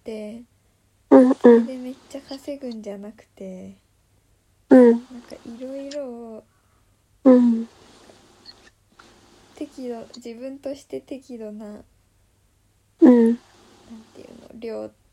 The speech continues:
Speaker 1: の仕事をして、
Speaker 2: うんうん。
Speaker 1: トータルで、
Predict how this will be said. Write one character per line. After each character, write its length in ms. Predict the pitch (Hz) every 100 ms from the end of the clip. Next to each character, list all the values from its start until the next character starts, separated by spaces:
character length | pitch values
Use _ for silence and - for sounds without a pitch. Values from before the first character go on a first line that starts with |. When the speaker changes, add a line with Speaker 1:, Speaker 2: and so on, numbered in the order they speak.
| _ _ _ _ _ -
Speaker 1:
の 140 | 202
仕 180 | - 202
事 320 | 202 - 196
を 20 |
し 220 | 254 254 254
て、 60 |
Speaker 2:
う 40 | 240
ん 40 | 226 233 262
う 40 |
ん。 40 | - - - _ _ - - - - - - - _ _ -
Speaker 1:
ト 120 | 277
ー 80 | 233 -
タ 120 | 254
ル 160 | 240 240
で、 460 | 247 240 247 -